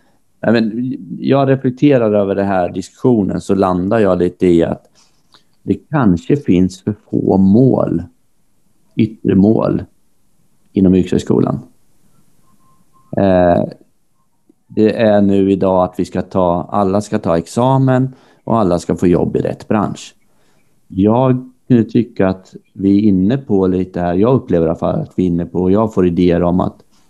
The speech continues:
det kanske ska finnas någon kunskapsnivå. Det har vi genom S I Q F-erna kanske, men det mäts ju inte i utfallet,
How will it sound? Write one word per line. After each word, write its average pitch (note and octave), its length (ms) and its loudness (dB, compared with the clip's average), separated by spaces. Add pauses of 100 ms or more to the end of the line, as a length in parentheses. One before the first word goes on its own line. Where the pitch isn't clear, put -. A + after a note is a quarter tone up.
(920)
det G#2+ 60 -2
kanske A#2 220 0 (100)
ska - 80 -4
finnas G2 260 2
någon F2+ 120 0
kunskapsnivå. F2 1040 -2 (240)
Det A2 120 0
har G#2 280 2
vi G#2 80 2
genom G2 340 2
S - 240 -6
I F#2 40 0
Q F#2 260 0
F-erna F2+ 520 -2
kanske, E2+ 400 -2
men F2+ 200 2 (360)
det F2+ 120 0
mäts G#2+ 560 0
ju F#2+ 80 2
inte E2 260 -2
i D#2+ 220 4
utfallet, F2+ 580 -2